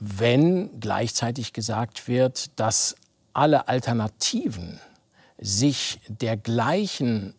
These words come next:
Zurückhaltung und der gleichen Bescheidenheit und der gleichen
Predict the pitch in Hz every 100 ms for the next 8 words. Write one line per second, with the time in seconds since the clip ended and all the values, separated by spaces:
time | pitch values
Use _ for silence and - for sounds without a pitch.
0 | _ - - 117 104 165 - - 82 90
1 | - 123 226 - 113 107 98 113 127 120
2 | 107 101 - 156 175 131 95 87 95 220
3 | - - _ - - - - - 147 -
4 | - 117 113 117 135 139 139 127 120